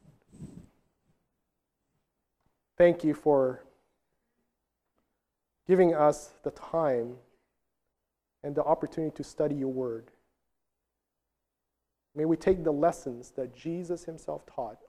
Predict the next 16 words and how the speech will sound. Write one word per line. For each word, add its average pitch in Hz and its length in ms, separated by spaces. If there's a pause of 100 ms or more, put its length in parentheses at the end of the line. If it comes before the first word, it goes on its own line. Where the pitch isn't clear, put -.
(200)
here 170 180
on 170 100
earth 113 220 (2000)
about 135 220
what 160 180
it 175 120
is 120 460 (280)
that 135 220
your 139 160
kingdom 139 480 (120)
is 123 240
all 123 140
about. 110 300 (3250)
It's 156 120
a 160 60
kingdom 190 640